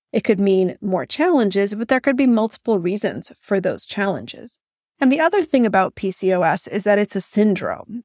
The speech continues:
The word syndrome is actually in the term P C O S. That's what the S stands for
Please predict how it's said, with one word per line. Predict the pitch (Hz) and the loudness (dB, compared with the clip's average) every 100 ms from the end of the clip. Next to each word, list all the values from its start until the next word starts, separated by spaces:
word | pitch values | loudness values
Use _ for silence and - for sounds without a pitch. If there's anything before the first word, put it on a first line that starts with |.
| - | -2
The | 190 | 2
word | 202 180 | 2 2
syndrome | - 196 185 175 170 | 0 2 2 0 -2
is | - | -2
actually | 196 - - 180 180 | -4 -4 -4 -2 0
in | 202 185 180 156 | 0 0 -2 -6
the | - 190 175 | -8 -4 -4
term | - - 285 147 67 240 - | -4 0 2 2 -4 -12 -12
P | - | -8
C | 180 - 139 | -6 -6 -6
O | |
S. | 110 - | -6 -8
That's | - - | -12 -12
what | 190 - | -12 -8
the | - | -2
S | 220 - | -2 -2
stands | - 85 - - | -8 -8 -10 -14
for | - 113 | -14 -14